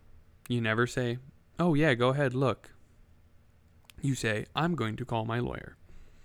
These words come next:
Always do that. Don't relinquish your constitutional right. Illegal search and seizures, I believe it's Amendment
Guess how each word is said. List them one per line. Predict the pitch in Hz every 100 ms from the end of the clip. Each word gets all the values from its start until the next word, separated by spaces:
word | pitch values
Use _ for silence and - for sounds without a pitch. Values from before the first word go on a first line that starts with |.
| - - - - - - -
Always | - 113 113 104
do | -
that. | - - - - - - - - - - - - - - - _ - - _ - - - _ - - -
Don't | - 113 -
relinquish | 127 120 180 104 113 120 -
your | 107 104 107 - - - -
constitutional | - 101 - - 101 - 107 101 -
right. | 131 113 - - - - - - - - - - - -
Illegal | 110 98 104
search | - 98 -
and | 120
seizures, | 143 131 - 131
I |
believe | 95 101 110
it's | 123 -
Amendment | - 65 73 76 64